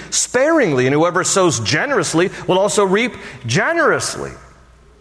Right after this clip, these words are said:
In Proverbs eleven twenty-four, it says, "One man gives freely, yet gains even more.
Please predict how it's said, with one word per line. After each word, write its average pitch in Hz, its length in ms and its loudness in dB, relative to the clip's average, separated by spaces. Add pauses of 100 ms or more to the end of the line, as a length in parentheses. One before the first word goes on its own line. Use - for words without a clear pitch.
(800)
In - 60 -8
Proverbs 170 440 0
eleven 180 280 0
twenty-four, 180 560 2
it 185 60 -2
says, 160 240 2
"One 233 240 2
man 196 240 0
gives 190 260 0
freely, 226 760 2
yet 214 200 -2
gains 240 440 0
even 233 320 0
more. 262 480 2